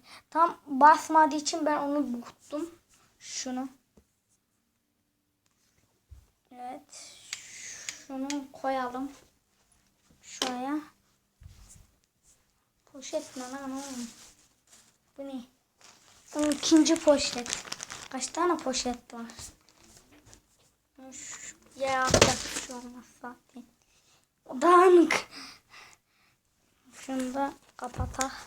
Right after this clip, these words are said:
Bak ya çarşambaya kadar düzenledim. Ondan sonra bununla kemiğim nasıl kıtladı öyle. Yürürken kıtlıyor bazen bak.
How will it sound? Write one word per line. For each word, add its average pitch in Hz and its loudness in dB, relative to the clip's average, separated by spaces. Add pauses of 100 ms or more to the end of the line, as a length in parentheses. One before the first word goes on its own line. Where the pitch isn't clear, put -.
(840)
Bak 294 -10 (320)
ya 277 0
çarşambaya 277 2
kadar 269 0
düzenledim. 254 -4 (760)
Ondan 277 -4
sonra 262 -10 (100)
bununla 262 -2
kemiğim 269 -6
nasıl 262 -6
kıtladı 254 -2
öyle. 262 -2 (960)
Yürürken 262 -4
kıtlıyor 262 -10
bazen 247 -6
bak. 247 -12